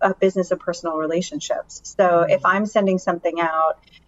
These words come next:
and it's about sisters, and I know, oh, this editor is really close with her sister, and she'll, she's gonna re-, she's gonna love this. Those little things that make, because responses to reading, to fiction in particular, are entirely subjective.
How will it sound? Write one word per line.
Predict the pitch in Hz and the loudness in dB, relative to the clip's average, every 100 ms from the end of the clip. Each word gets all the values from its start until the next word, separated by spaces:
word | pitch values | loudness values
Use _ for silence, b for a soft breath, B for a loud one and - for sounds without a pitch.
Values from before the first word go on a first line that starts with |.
| - | -2
and | 190 175 170 170 | 0 2 2 0
it's | 190 - | -2 -2
about | 175 156 - | 0 0 -2
sisters, | - 185 - 165 156 151 - 156 - - | -2 -2 -2 -2 0 -2 -4 -8 -10 -8
and | 165 160 160 156 170 | -6 -4 -4 -4 -2
I | 175 | -2
know, | 175 170 165 160 160 - | 0 0 0 0 -4 -2
oh, | 202 190 | 0 2
this | 185 185 - | 0 -2 -4
editor | - 190 180 175 | -2 0 2 2
is | 165 - | -2 -8
really | 202 226 226 214 185 | -8 -2 2 4 4
close | 180 - 175 165 | 2 0 0 0
with | - - | -10 -8
her | 160 | -10
sister, | - 185 - 165 156 156 160 b b b - | -2 -2 -2 -4 -2 -2 -6 b b b -4
and | 185 170 165 160 156 | 0 0 -2 -4 -6
she'll, | - 180 165 156 | -2 2 2 0
she's | - 214 196 | -2 -2 -2
gonna | 175 | -4
re-, | 156 160 | -4 -6
she's | - - 175 | -4 -4 -2
gonna | 165 | -4
love | 147 156 170 156 - - - | -6 -2 -2 -2 -8 -10 -10
this. | 185 | 0
Those | 220 220 | 2 2
little | 220 220 254 262 | 2 2 4 2
things | 247 254 208 - | 0 -2 -2 -2
that | - | -2
make, | 190 185 | -2 -2
because | 202 214 220 | -4 -4 -2
responses | 214 - 240 233 | 0 2 2 -4
to | 240 | -2
reading, | 233 277 196 180 185 | 0 2 2 2 -2
to | 180 | -2
fiction | - 202 - | -2 -2 -6
in | 170 | -6
particular, | 175 196 - 170 170 B B B | -6 -4 0 0 0 B B B
are | 226 | 0
entirely | 220 214 - - 277 214 180 | 2 0 -2 0 2 4 2
subjective. | 175 175 214 247 - - - | -2 -2 0 0 -2 -6 -6